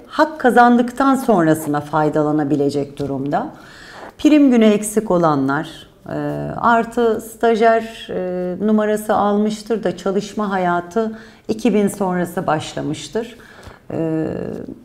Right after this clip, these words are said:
bunlar arttırılabilir, e, ama şu anki aşamada bizim emeklilikte yaşa takılanlarda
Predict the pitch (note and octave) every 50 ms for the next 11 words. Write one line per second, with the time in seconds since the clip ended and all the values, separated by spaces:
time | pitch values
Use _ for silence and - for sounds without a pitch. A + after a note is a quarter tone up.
0 | - - - - - F#4+ D#4+ A#3+ A3 A3 A3 A3+ - - A#3 A3+ A3 A3+ - A3+
1 | G3+ G#3+ G#3+ G3+ - G#3 A3 G#3 G3 A3+ A#3+ A#3+ - - - - - - F3+ F3
2 | F3 F3 - - A#3 G#3 F#3+ G3 G3+ - - C#4+ C4 G#3+ G3+ F#3+ F3+ - F3 -
3 | G3 F#3+ - - E3+ D#3+ D3 D3 E3 F#3+ G3+ - C4 A3+ A3+ F#3 E3+ F#3 F3+ -
4 | A#3 G#3+ F#3+ - G3+ - F3+ E3 D#3+ D#3+ - E3+ E3+ F#3+ G#3 G#3 G3+ F3 - E3
5 | E3 D#3+ - C#3+ D3 C#3+ C#3+ D3 D3+ C#3+ D3 D3 D3+ F#3+ A3+